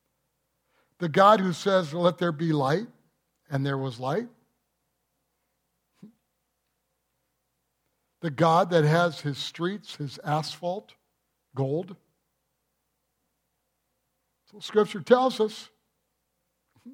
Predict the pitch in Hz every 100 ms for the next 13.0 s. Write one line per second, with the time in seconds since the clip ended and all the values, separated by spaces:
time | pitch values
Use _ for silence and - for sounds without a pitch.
0 | _ _ _ _ _ _ _ _ _ _
1 | _ _ _ - 180 - 214 233 214 151
2 | - _ _ _ _ 208 240 220 208 196
3 | - - 156 185 247 208 202 175 - _
4 | - 214 190 233 254 220 131 - _ _
5 | _ _ _ _ _ _ _ _ _ -
6 | 190 - 220 226 214 254 247 226 190 208
7 | 208 214 226 240 240 - 208 - - 190
8 | 165 - 208 - - 262 262 247 131 95
9 | - - - _ _ _ _ _ _ _
10 | _ _ _ _ _ _ _ _ _ _
11 | 139 160 185 190 160 196 208 208 202 165
12 | 208 214 - - 151 175 202 240 269